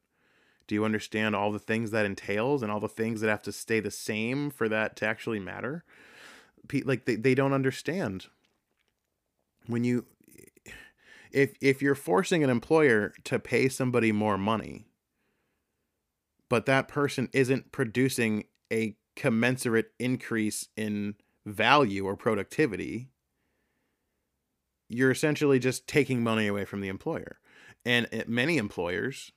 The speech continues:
restaurants, small businesses all across the country, operate in the margins. They're getting by. Every business owner out there is not just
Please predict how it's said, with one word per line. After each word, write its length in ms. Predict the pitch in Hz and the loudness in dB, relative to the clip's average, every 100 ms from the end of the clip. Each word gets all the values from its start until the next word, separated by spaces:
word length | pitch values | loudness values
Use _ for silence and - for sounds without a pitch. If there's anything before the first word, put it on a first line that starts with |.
| - | -10
restaurants, 640 | 95 95 - 98 120 139 | -6 -6 -6 -6 -6 -8
small 280 | - 95 104 | -10 -6 -4
businesses 440 | 107 110 123 117 | -2 -4 -4 -4
all 140 | 98 110 | -4 -4
across 240 | - 113 | -4 -6
the 80 | - | -6
country, 460 | 131 139 95 98 - _ _ _ _ _ - | -6 -4 -6 -8 -12 _ _ _ _ _ 0
operate 400 | 127 139 127 123 | 0 4 4 4
in 80 | 107 | 2
the 60 | |
margins. 760 | 95 98 95 60 - - - - _ _ _ _ _ - | 0 0 0 -4 -12 -16 -18 -20 _ _ _ _ _ -4
They're 120 | 107 | -2
getting 380 | 107 117 117 107 | 2 4 4 0
by. 380 | 98 78 55 - _ _ _ _ _ _ _ | -2 -2 -6 -14 _ _ _ _ _ _ _
Every 280 | 117 127 139 | 2 4 4
business 440 | 135 139 127 131 | 4 2 2 0
owner 220 | 131 123 | 0 2
out 220 | 120 120 - | 2 0 0
there 380 | 101 98 92 - | -2 -2 -4 -6
is 180 | 98 92 | -10 -6
not 340 | 101 104 - _ _ _ _ _ - | -4 -4 -6 _ _ _ _ _ -8
just 300 | 107 98 | -4 -4